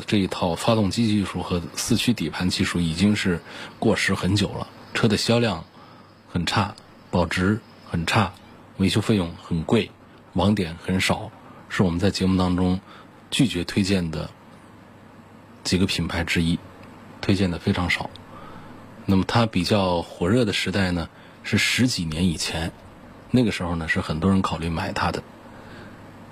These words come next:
呃，喜欢觉得我开上一个斯巴鲁会贴上一个我懂车爱车的这么一个标签，而那会儿呢，斯巴鲁也不丢人，确实在它的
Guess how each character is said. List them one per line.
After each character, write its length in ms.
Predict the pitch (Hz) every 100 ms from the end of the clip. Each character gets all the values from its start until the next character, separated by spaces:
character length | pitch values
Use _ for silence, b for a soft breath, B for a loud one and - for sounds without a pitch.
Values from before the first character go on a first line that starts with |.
| -
呃， 180 | 82 80
喜 180 | -
欢 180 | 92 95
觉 160 | 92 90
得 260 | 92 90 - - - - -
我 80 |
开 160 | 90 113
上 140 | 123
一 40 | 110
个 60 |
斯 160 | 101 104
巴 160 | 120 113
鲁 160 | 80
会 380 | - 95 90 82 - -
贴 160 | 123
上 200 | 113 92
一 60 | 85
个 220 | 87 80 B B B B B B
我 80 | -
懂 200 | - 151
车 160 | 110
爱 140 | 101 90
车 200 | - 101
的 100 | 92
这 140 | 90
么 80 | 85
一 80 | 82
个 60 |
标 180 | 82 90
签， 340 | 82 - 90 - - B B B
而 120 | 127
那 140 | 185 185
会 140 | -
儿 40 | 92
呢， 60 |
斯 180 | 90 123
巴 120 | 151
鲁 160 | 151 82
也 120 | 80
不 100 | 107
丢 160 | 107 110
人， 260 | 87 92 117 B B B
确 200 | - 160
实 180 | - 98
在 160 | 107
它 220 | 92 - 104
的 220 | 87